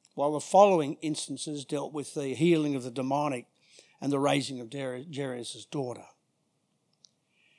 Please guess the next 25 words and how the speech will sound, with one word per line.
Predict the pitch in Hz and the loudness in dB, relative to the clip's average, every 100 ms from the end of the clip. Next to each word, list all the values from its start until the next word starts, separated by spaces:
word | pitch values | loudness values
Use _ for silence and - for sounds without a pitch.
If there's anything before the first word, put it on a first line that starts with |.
| _ | _
You | - | 2
see, | 240 226 | 4 6
these | 262 294 | 8 6
disciples | 277 226 247 247 254 190 175 | 6 6 8 8 4 2 2
were | 202 | 2
going | 190 208 220 | 4 2 2
to | 202 | 0
face | - 202 196 | 2 2 2
fearful | - - 233 254 233 214 208 | -2 -2 2 2 2 -2 -4
times | - 214 208 196 | 4 6 6 2
in | 185 | -2
the | 180 | -4
future. | - 208 190 165 - _ _ _ _ _ _ _ _ _ _ - | -6 -8 -8 -10 -10 _ _ _ _ _ _ _ _ _ _ -4
And | 175 | 4
so, | - 208 214 - - _ _ _ _ _ _ _ _ - | 12 12 12 4 -10 _ _ _ _ _ _ _ _ 0
at | 196 170 | 0 6
this | 220 294 | 8 8
stage, | - - 123 131 151 | 8 4 0 0 2
they | 165 254 | 6 8
had | 233 202 | 8 6
no | 208 240 254 | 4 6 8
real | 247 226 240 240 233 | 8 6 4 6 6
idea | 175 208 190 190 160 202 190 | 6 6 6 2 -2 0 0
or | - 185 | 0 0
appreciation | 185 - 185 175 - 180 175 160 170 139 | 0 2 2 2 2 2 2 2 0 0